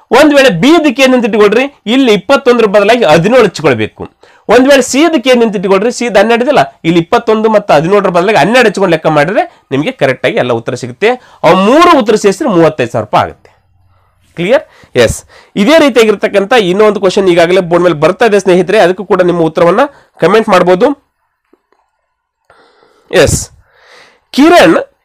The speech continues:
ಇಪ್ಪತ್ತು ಸಾವಿರ ರೂಪಾಯಿ ಹೂಡಿಕೆ ಮಾಡುವ ಮೂಲಕ ಒಂದು ಸಾಫ್ಟ್‌ವೇರ್ ಉದ್ಯಮವನ್ನ ಪ್ರಾರಂಭಿಸಿದರು. ಆರು ತಿಂಗಳ ನಂತರ ಮಂಜು ಮೂವತ್ತು ಸಾವಿರ ರೂಪಾಯಿ ಬಂಡವಾಳದೊಂದಿಗೆ ಸೇರಿಕೊಂಡನು.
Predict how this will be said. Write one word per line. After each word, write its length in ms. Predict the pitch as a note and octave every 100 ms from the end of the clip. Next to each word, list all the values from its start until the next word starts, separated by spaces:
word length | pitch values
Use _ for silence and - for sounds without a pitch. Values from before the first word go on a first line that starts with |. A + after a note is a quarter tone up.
| -
ಇಪ್ಪತ್ತು 480 | A3 - D4+ D#4 C#4
ಸಾವಿರ 280 | B3 A3+
ರೂಪಾಯಿ 220 | G#3 C4 G#3+
ಹೂಡಿಕೆ 380 | F#3+ A3+ -
ಮಾಡುವ 380 | A3 D#3+ F#3 G3
ಮೂಲಕ 320 | F3+ E3+ F3
ಒಂದು 220 | A3+ F#3+ D#3+
ಸಾಫ್ಟ್‌ವೇರ್ 460 | F3 F3+ - A#3+
ಉದ್ಯಮವನ್ನ 480 | G3 E3+ F#3 F3 E3+
ಪ್ರಾರಂಭಿಸಿದರು. 880 | G3+ C#3 B2+ A#2+ - G#2 F2 - _ _ _ _ _ _ _ _ -
ಆರು 420 | D#3+ C4 E4+ -
ತಿಂಗಳ 320 | A3+ B3+ C4 A#3+
ನಂತರ 400 | G#3 F#3+ A#3 A#3
ಮಂಜು 580 | F#3+ F#3 C#4 G#3 D#3+ F3
ಮೂವತ್ತು 500 | E3+ G#3+ C#4 C#4 B3
ಸಾವಿರ 220 | A3+ G3+
ರೂಪಾಯಿ 240 | G3+ A3+
ಬಂಡವಾಳದೊಂದಿಗೆ 840 | D#3 G3 G#3+ G3+ F#3+ F3+ E3+ E3+ -
ಸೇರಿಕೊಂಡನು. 760 | - F3+ G3 - C3+ G#2+ F#2